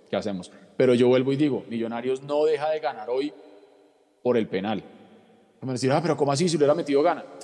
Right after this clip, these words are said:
Sí, pero entiendan a dónde, a dónde yo voy. El equipo tuvo otras durante los noventa minutos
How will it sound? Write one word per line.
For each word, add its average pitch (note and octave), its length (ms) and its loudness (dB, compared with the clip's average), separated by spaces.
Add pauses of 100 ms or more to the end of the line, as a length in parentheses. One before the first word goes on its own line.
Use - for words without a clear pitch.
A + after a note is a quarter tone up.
(160)
Sí, D#3 240 -4
pero A2+ 140 -6
entiendan C3 400 0
a D#3 40 0
dónde, B2+ 220 -2
a C3 40 -2
dónde A2 180 -2
yo G#2 100 -2
voy. A#2+ 160 2 (380)
El B2 160 2
equipo B2+ 360 2
tuvo C#3 800 0
otras F#3 460 0 (100)
durante C3 360 -2
los B2 140 -4
noventa A#2 360 -6
minutos D3+ 480 -8